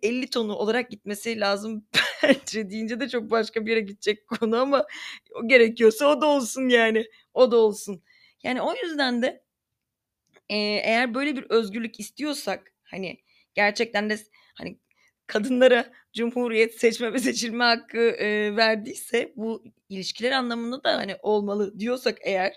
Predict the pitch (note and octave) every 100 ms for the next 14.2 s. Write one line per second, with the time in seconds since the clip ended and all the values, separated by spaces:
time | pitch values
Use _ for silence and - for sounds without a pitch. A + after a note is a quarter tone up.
0 | - - - F3 G3+ B3+ C4 A#3 G#3+ G#3+
1 | A3 A3 G#3+ G3+ G#3+ C4 B3+ G3 G#3 C#4
2 | _ _ _ _ - G#3+ F4 A#3+ B3 C#4
3 | C4 C#4 D4 D#4+ C#4+ A3+ F#3+ G3 G3 B3+
4 | - G#3 F#3+ F#3+ - _ _ _ - A#3+
5 | G#3 A3 A3 G#3+ G#3 A3+ A#3 _ _ G3
6 | F#3+ B3+ C4+ E4 D#4+ - _ _ - C4+
7 | C4 B3+ A#3+ A#3+ G#3+ A#3 A3+ - G#3 G#3+
8 | G3 F#3 A3+ B3+ A#3 G3+ G3 G3+ A3 A#3
9 | B3+ A#3+ A3 G#3 F#3+ F3 - C4 C4+ B3+
10 | B3 B3 C4 A#3+ A3 G3 F#3 - - -
11 | _ _ _ _ _ _ F4+ A#4 B4+ D#4+
12 | A#3+ G#3+ A3 - C4+ D#4+ D#4 A#3+ G#3+ G3
13 | F#3 F#3 G#3+ - - F#3+ G3+ G#3 F3+ -
14 | A3+